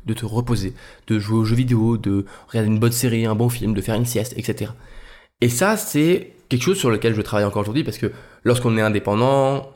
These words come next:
qu'on travaille de chez nous, c'est n-, nous, on est un peu notre propre patron, et donc on, euh, décide lorsque l'on veut travailler ou lorsque l'on veut pas travailler.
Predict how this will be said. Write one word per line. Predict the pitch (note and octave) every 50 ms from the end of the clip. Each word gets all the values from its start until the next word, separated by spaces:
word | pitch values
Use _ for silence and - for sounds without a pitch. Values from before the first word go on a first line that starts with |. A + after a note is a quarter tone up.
| - - -
qu'on | - G#2+
travaille | - A#2+ A2 A2+ A2+ A2+ G#2
de | G2+ G2+
chez | G2 - - A#2
nous, | B2 C#3+ D#3+ D#3+
c'est | - - A2+
n-, | A#2 A#2+ A2+ A#2+ - - - - - -
nous, | - A#2+ A#2+ A#2+ A#2+
on | - A#2+ B2
est | B2+
un |
peu | B2+ D#3+
notre | C#3+ B2 A#2 - A#2+
propre | - - B2 A#2+ A#2+ A2+
patron, | - - A2 A2 - - D3+ E3 D#3+
et | B2
donc | G#2 A#2+ B2 B2 A#2+ - - - - - - - - -
on, | A2+ B2 B2+ C3+ C#3+ D3 C#3 C#3 -
euh, | G#2+ G#2+
décide | G#2+ B2 A#2+ - D3+ C3+
lorsque | B2+ A#2+ B2 A#2+ A#2+ A#2+
l'on | A2 G#2+
veut | G#2 A2
travailler | - - A2 G2+ G#2+ C3 D#3 - -
ou | A#2+
lorsque | A#2 B2 B2 A#2+ -
l'on | G#2+
veut | G2+ G#2 G2+
pas | - B2+
travailler. | - - G#2 G2 -